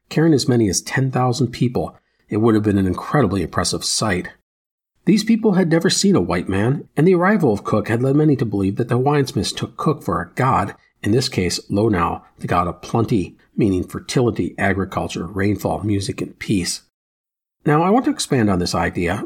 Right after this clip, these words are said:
because it is important as to what is to come. First, unbeknownst to Cook, he had arrived during the annual festival of Makahiki. This is a homage to Lonow.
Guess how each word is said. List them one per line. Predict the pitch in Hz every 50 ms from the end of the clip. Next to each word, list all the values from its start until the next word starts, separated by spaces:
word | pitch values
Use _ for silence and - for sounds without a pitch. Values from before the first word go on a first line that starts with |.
| - _
because | - - - 156 160
it | 175 170
is | 196 196 -
important | 135 107 - 120 98 92 92 92
as | 87 -
to | 110
what | 87 85 82
is | 78 -
to | - -
come. | - - - - - 147 131 85 - - - _ _ _ _ _ _ _ _ _ _ _ _ _ _ _ _
First, | - - 196 151 127 - - -
unbeknownst | 196 220 240 294 254 226 220 214 220 -
to | -
Cook, | - - - - - 120 87 - - - _
he | - - 151
had | 190 202
arrived | 175 160 156 170 180 147
during | 127 127 131 123
the | 113 113 -
annual | 107 104 107 95 87
festival | - - 151 127 - - - 143 139 127
of | 113
Makahiki. | 110 95 82 - 87 87 - - 143 151 - - 147 113 92 - - - _ _ _ _ _ _ -
This | 123 101 -
is | 107 87
a | 90
homage | 87 - - 143 135 101 90 85 -
to | - 85
Lonow. | 87 85 98 110 113 104 87 - - - -